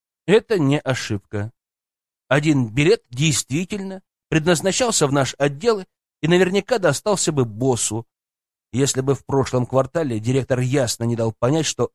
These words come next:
он очень недоволен его работой. В общем, решили распределить случайным образом. И вот я у тебя просто везунчик. Я чмокнул ее в кончик носа.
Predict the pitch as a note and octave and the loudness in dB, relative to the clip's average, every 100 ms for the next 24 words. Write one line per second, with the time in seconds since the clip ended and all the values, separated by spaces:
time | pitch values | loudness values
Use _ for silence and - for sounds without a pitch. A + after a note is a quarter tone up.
0 | _ D#3 D3 - _ F#3 F#3+ D3 - G2 | _ 0 0 -4 _ 4 4 4 0 -4
1 | E2 - _ - C#3 C3+ C3 D#3 C#3 A2+ | -6 -14 _ 0 0 2 2 2 2 0
2 | G#2 A#2 G#2+ F#2 F#2 F2 E2+ - _ _ | -2 -2 -2 -6 -8 -8 -12 -14 _ _
3 | _ _ _ _ _ _ _ _ _ _ | _ _ _ _ _ _ _ _ _ _
4 | C#3+ D3+ D3 D3 C#3+ - D#3+ C3+ B2+ A#2+ | -2 0 0 2 2 0 0 2 2 -2
5 | C3 B2+ C#3 D3 - A2+ B2+ B2+ A#2+ - | -4 -2 -2 -2 -4 -2 0 0 0 -2
6 | A2+ A2+ G#2+ G#2 A2 - B2 F#3+ C#4+ D#3 | -2 -4 -4 -4 -6 -4 0 0 0 -4
7 | C3 D3+ A3+ - C3+ A#2+ G#2+ - A2 - | 0 2 2 -2 -8 -6 -6 -4 -6 -6
8 | G2+ G2+ A#3 C#3 G#2+ A#2+ B2 - - C3 | -8 -10 -12 -10 -2 2 2 0 -2 -4
9 | - _ _ _ _ _ B2+ F#3+ - B2+ | -6 _ _ _ _ _ -2 -2 0 -2
10 | E3 C#3 B2+ A2+ C3+ - C3 B2+ A#2 G#2 | -2 0 0 0 -2 -2 -2 -2 -4 -4
11 | G2 E2+ - D#2+ | -4 -4 -8 -12